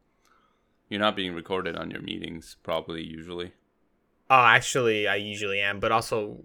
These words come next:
Speaker 2: these are being recorded? You, you told me that this was just a hangout session where we're hanging out every,
Speaker 1: <laughs>
Speaker 2: every week, every, sometimes twice a week, like, to just talk about our feelings. Are,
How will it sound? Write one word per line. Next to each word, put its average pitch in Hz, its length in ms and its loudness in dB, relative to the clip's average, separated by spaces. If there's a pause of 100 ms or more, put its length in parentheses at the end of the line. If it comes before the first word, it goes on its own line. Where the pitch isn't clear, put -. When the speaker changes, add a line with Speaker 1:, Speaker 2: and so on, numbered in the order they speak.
(300)
Speaker 2:
these 113 180 -4
are 123 60 -2
being 139 140 -2
recorded? 143 460 0 (220)
You, 113 180 -4 (100)
you 131 100 -4
told 131 220 2
me 135 100 4
that 120 80 2
this 117 220 0
was 117 100 -8
just 120 160 -6
a 113 40 -6
hangout 127 360 0
session 110 460 -4
where - 200 2
we're 110 100 2
hanging 131 260 6
out 139 200 10
every, 113 420 4
Speaker 1:
<laughs> - 80 -14
Speaker 2:
every 110 260 -2
week, 113 320 -2
every, 107 420 -6 (720)
sometimes 110 320 -8
twice 110 300 -2
a 113 40 -6
week, 110 220 -8 (240)
like, 104 140 -8
to 117 80 -16
just 110 180 -10
talk 110 220 2
about 113 160 2
our 104 80 0
feelings. 110 400 -4
Are, 104 160 -8